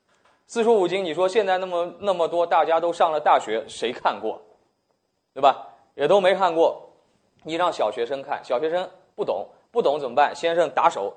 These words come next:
天天背。不管会不会，先给我背出来。啊，读书千遍，其义自现，是吧？啊，花费了大量的时间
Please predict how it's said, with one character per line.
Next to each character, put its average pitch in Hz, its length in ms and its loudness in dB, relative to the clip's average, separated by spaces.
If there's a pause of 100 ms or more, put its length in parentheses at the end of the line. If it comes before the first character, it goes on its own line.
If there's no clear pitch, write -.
天 165 160 -6
天 170 160 -2
背。 - 180 0 (480)
不 285 160 0
管 151 280 6
会 214 220 8
不 160 160 -2
会， 165 200 4
先 185 200 -2
给 196 80 2
我 127 140 4
背 165 180 -2
出 113 160 -6
来。 95 140 -6 (500)
啊， 98 280 -8
读 208 160 0
书 220 200 -4
千 208 280 -2
遍， 156 220 0
其 - 200 -12
义 175 220 -8
自 135 200 -12
现， 120 280 -6
是 - 100 -18
吧？ 92 160 -10 (500)
啊， - 160 -8
花 190 220 6
费 190 140 2
了 156 100 4
大 165 180 6
量 147 160 4
的 139 60 0
时 131 160 -10
间 139 340 -2